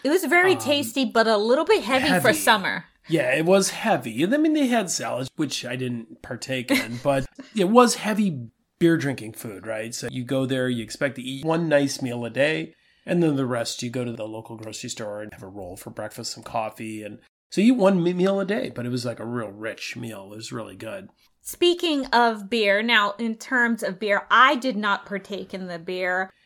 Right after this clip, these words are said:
Speaker 1: but there was an option for me. Water was more expensive than beer, but was my option if you didn't drink beer, or if you're a child prepping for the beer
Speaker 2: <laughs>
Speaker 1: garden, I guess. So the option is Kofola.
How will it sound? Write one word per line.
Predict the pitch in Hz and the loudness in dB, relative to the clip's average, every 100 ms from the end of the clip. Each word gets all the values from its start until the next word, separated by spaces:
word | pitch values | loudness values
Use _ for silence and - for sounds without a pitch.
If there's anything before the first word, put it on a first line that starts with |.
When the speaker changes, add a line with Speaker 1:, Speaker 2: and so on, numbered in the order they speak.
| _ _ | _ _
Speaker 1:
but | 494 508 - | 0 2 4
there | 277 | 4
was | 240 | 6
an | 220 | 4
option | 214 - 220 | 2 -2 -6
for | 196 208 | -4 -4
me. | 196 165 - _ _ | -2 -4 -8 _ _
Water | 190 196 214 269 330 320 | -8 -2 4 4 6 2
was | 240 190 208 240 254 254 | 0 0 4 4 2 2
more | 233 233 233 | 2 2 0
expensive | - 240 226 233 | -2 -4 -2 -2
than | 226 220 | 0 2
beer, | 220 226 233 | 2 2 2
but | 220 | 0
was | 208 240 254 | 2 2 0
my | 226 208 | -2 -2
option | 220 214 - 185 | -2 -4 -6 -10
if | 175 | -8
you | 190 | -6
didn't | 185 185 | -6 -4
drink | 190 180 - | -6 -4 -2
beer, | 196 202 | 0 2
or | 320 381 | 2 0
if | 370 349 | 0 0
you're | 339 | -2
a | |
child | - 349 349 294 202 185 _ _ _ _ | 0 2 2 2 0 -8 _ _ _ _
prepping | - 403 403 208 - | -2 -2 0 -4 0
for | - 190 | 0 0
the | 156 | -2
beer | 214 208 214 | 2 4 6
Speaker 2:
<laughs> | |
Speaker 1:
garden, | 220 220 254 214 | 6 6 4 0
I | 208 | 0
guess. | 233 240 330 - _ _ | 0 0 -2 -10 _ _
So | - 330 302 | 4 10 10
the | 302 359 | 8 2
option | 311 427 - 381 | 2 0 -4 -2
is | 349 339 | -2 -2
Kofola. | - 392 - 170 - | 0 0 0 -2 -6